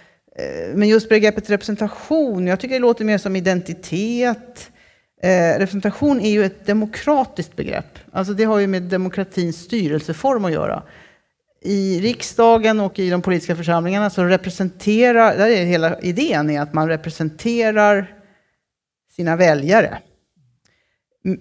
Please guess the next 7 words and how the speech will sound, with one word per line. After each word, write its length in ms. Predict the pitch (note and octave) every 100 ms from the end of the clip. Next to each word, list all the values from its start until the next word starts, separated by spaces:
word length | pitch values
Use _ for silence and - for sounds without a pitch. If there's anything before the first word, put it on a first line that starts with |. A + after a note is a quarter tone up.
| D#3+
utifrån 500 | - F#3 F#3+ F3+ G#3
förmodandet 600 | G3 G#3 F3+ D#3+ E3 D#3+
att 100 | D#3
det 80 | E3
finns 240 | D#3 E3+ F3
olika 320 | D#3+ D3+ D3+
intressen 760 | D3 F3+ E3 - - - -